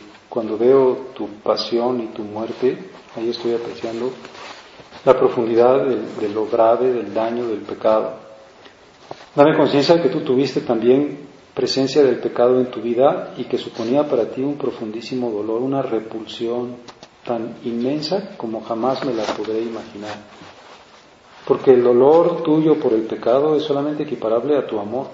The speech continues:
El dolor por el rechazo del amor infinito, pues tiene algo de infinito. Tu dolor por el pecado lo causa, pues, tu amor por nosotros.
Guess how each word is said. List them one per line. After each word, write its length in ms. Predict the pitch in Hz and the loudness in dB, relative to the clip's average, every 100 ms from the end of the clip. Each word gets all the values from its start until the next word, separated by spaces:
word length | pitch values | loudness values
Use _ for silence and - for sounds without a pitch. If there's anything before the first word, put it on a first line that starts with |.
| - - _ _ _ _ _ _ _ _ _ _ _ _ _ _ _ _ _ | -18 -20 _ _ _ _ _ _ _ _ _ _ _ _ _ _ _ _ _
El 280 | 127 113 - | -8 -8 -6
dolor 520 | - 113 123 143 - - - | -4 0 4 4 2 -4 -4
por 100 | 117 | 0
el 180 | 113 104 | 0 -2
rechazo 680 | 107 - 131 139 - 127 113 - | -4 0 0 0 0 -4 -4 -10
del 240 | 113 110 110 | -8 -6 -6
amor 280 | 110 131 | -4 -4
infinito, 680 | 127 113 - 110 120 - 190 208 | -4 -6 -8 -8 -8 -6 -8 -6
pues 160 | 110 - | -12 -8
tiene 240 | 139 139 | -4 -2
algo 260 | 143 151 139 | -2 -2 -4
de 80 | |
infinito. 500 | 110 107 104 107 107 - - - - - _ - _ _ - - - _ _ _ - _ _ _ - | -6 -10 -12 -12 -14 -20 -20 -20 -20 -20 _ -20 _ _ -20 -20 -20 _ _ _ -20 _ _ _ -2
Tu 120 | 131 | 4
dolor 300 | 123 143 151 | 6 6 6
por 120 | 151 | 4
el 80 | 127 | 2
pecado 680 | 123 123 127 131 139 - - - - - - - - | 0 0 4 4 4 0 -6 -14 -20 -20 -20 -20 -10
lo 200 | 127 107 | -4 -2
causa, 540 | - 123 120 135 131 - - - - - _ - | 2 2 2 0 -2 -6 -16 -20 -20 -20 _ -14
pues, 180 | 120 - | -12 -8
tu 100 | 120 | -6
amor 240 | 113 127 | -4 -4
por 200 | - 135 | -4 -6
nosotros. 400 | 110 101 131 - | -6 -6 -6 -6